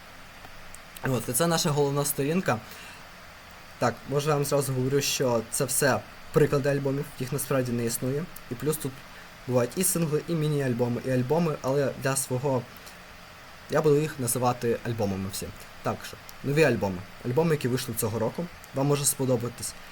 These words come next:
Альбоми з тих жанрів, які ви вибрали при реєстрації,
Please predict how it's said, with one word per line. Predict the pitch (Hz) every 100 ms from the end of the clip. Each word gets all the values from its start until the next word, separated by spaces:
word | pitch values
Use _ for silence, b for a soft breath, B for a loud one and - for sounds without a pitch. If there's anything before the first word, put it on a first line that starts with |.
| B B -
Альбоми | 123 127 143 143 135 127 123 117 104 - - - - - - - - - - - -
з | - - -
тих | 180 -
жанрів, | 147 135 101 -
які | 120 147
ви | 123 131
вибрали | 120 131 117 113
при | 107 104
реєстрації, | 107 - 127 143 -